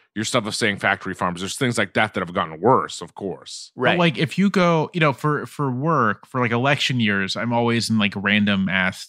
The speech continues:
Speaker 2: small towns, um, in, you know, Iowa or New Hampshire or wh-, wherever, South Carolina. And, like, you can be in the middle of, uh, South Carolina and find a Thai restaurant. Like, in a middle, like, a small town in rural South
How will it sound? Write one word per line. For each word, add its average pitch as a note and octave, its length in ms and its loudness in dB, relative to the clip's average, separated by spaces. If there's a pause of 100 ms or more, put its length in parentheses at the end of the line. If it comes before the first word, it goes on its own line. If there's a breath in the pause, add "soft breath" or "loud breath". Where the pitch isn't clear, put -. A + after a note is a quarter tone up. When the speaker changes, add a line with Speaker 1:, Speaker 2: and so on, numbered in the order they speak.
(120)
Speaker 2:
small G#2 180 0
towns, F#2+ 680 0
um, F#2 500 -2 (140)
in, F#2+ 280 4
you F#2 100 2
know, - 80 -2
Iowa F#2 580 2
or F2+ 340 0
New F#2 120 0
Hampshire F2+ 480 0 (260)
or F2+ 240 0
wh-, - 60 -14
wherever, F#2 500 -2
South - 260 -2
Carolina. F#2 540 -2 (460 soft breath)
And, C3+ 80 4
like, C#3+ 220 2 (120)
you E3 160 2
can G3 300 2
be D3+ 160 2
in D3 60 2
the C#3 80 2
middle C3 420 0
of, G#2+ 340 -2 (160)
uh, G2+ 420 -2 (140)
South B2 240 -2
Carolina A#2 420 2
and G2+ 140 -2
find A2 240 2
a F#2+ 60 -2
Thai G#2 280 0
restaurant. E2+ 580 -6 (500)
Like, G2 100 -6
in G#2 100 4
a A2 160 2
middle, B2 360 2 (100)
like, G#2 140 -4
a - 100 -8
small C3 320 2
town B2+ 260 -2
in G2+ 240 0
rural A2+ 240 0
South G#2+ 220 -2